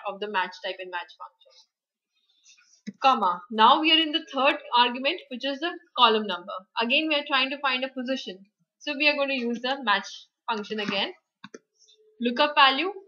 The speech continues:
vertical. I'm going to pick my quantity of five. Where am I going to find it? I'm going to pick the array which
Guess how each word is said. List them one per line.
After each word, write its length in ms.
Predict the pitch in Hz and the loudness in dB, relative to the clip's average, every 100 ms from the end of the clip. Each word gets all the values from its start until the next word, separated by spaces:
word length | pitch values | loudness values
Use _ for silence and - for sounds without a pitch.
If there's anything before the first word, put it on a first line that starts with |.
| _ _ _ _ _ 226 | _ _ _ _ _ -2
vertical. 440 | 233 233 240 320 392 - _ _ - - | -2 -2 -2 -4 -4 -10 _ _ -6 -4
I'm 160 | 220 | -4
going 120 | 233 247 | -4 -4
to 160 | 254 226 | -6 -2
pick 140 | 277 269 262 | -2 -2 0
my 200 | 233 233 | 2 2
quantity 640 | 240 226 220 262 339 - 233 | 0 -2 0 0 0 -4 -8
of 120 | 214 - | -8 0
five. 260 | 214 220 392 - - _ _ _ _ _ | 2 2 -2 -10 -18 _ _ _ _ _
Where 180 | 220 262 | 4 6
am 120 | 285 | 6
I 120 | 302 | 2
going 120 | 285 | 0
to 120 | 294 302 | -4 0
find 260 | 269 269 | 2 2
it? 120 | 285 - - 226 | 0 -2 -2 -4
I'm 140 | 226 | -4
going 120 | 247 | -6
to 60 | 247 - | -6 -2
pick 100 | 254 | -2
the 240 | 226 247 - 247 | -4 -6 4 6
array 360 | 294 220 196 - - | 6 4 -2 -8 -10
which 160 | 220 | -8